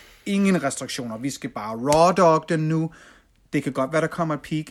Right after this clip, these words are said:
af måske noget syfilis og noget klamydia og ting og sager, fordi folk bare går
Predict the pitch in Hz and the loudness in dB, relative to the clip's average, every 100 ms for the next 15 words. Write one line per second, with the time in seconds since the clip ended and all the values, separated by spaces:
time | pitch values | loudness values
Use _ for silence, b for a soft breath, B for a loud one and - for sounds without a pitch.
0 | - 143 131 135 147 - 147 143 131 127 | -8 -6 -6 -6 -10 -8 -8 -6 -4 -4
1 | 127 - 139 143 139 - - 135 127 123 | -6 -10 -10 -8 -8 -10 -12 -8 -6 -6
2 | 123 - 139 143 139 135 123 - 139 131 | -6 -6 -6 -6 -6 -10 -10 -12 -12 -8
3 | 131 135 135 147 147 - 143 131 123 123 | -6 -6 -4 -2 -2 -2 -2 -2 -4 -4
4 | 123 113 | -6 -8